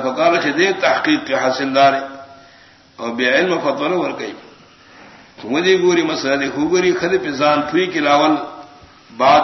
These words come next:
دا غي نه به فتوا ورکوي. دا سره چې غلط فتوا ورکي، غلط جواب ورکي، چې شریعت نه خلافي. من افتى بغیر علم، چا چې فتوا ورکړه په غیر د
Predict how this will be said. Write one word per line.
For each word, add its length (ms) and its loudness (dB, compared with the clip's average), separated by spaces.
دا 120 2
غي 140 0
نه 80 -2
به 180 -2
فتوا 300 -6
ورکوي. 360 -6
دا 160 -6
سره 160 -4
چې 120 -6
غلط 220 -2
فتوا 260 -6
ورکي، 280 -4
غلط 340 -2
جواب 320 2
ورکي، 320 -6
چې 60 -8
شریعت 220 0
نه 160 -4
خلافي. 460 0
من 280 0
افتى 460 4
بغیر 380 0
علم، 380 -2
چا 120 2
چې 160 0
فتوا 240 -2
ورکړه 280 0
په 140 0
غیر 220 2
د 40 -4